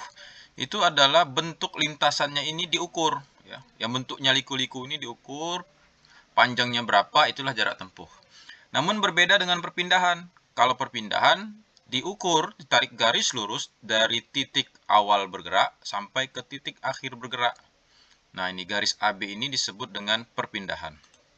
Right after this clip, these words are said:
Nah, ini contoh lagi. Ah, dari titik A ya, bergerak, maka jarak tempuh itu panjangnya lintasan berliku-liku ini, itulah yang disebut dengan jarak. Namun berbeda dengan perpindahan. Perpindahan hanya dilihat dari titik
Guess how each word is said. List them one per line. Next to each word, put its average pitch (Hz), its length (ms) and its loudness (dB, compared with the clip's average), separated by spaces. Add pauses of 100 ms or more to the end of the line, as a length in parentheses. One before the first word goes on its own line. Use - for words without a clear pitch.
(440)
Nah, - 160 -2
ini 113 80 -2
contoh 110 320 -4
lagi. 85 320 -4 (760)
Ah, 82 400 -4
dari 107 240 0
titik 123 400 -2
A 147 240 10
ya, 170 180 0 (140)
bergerak, 160 1400 2
maka 104 320 -6
jarak 147 320 2
tempuh 143 400 -10
itu 190 320 -8 (800)
panjangnya 175 640 2
lintasan 151 480 -2
berliku-liku 135 640 -4
ini, 135 240 -8 (240)
itulah 135 240 -6
yang 120 160 -4
disebut 98 240 -14
dengan 98 240 -10
jarak. 85 320 -6 (480)
Namun 160 240 -2
berbeda 185 480 4
dengan 165 240 -2
perpindahan. 139 560 0
Perpindahan 110 960 0
hanya 113 320 0
dilihat 151 400 -2
dari 113 240 2
titik - 480 -12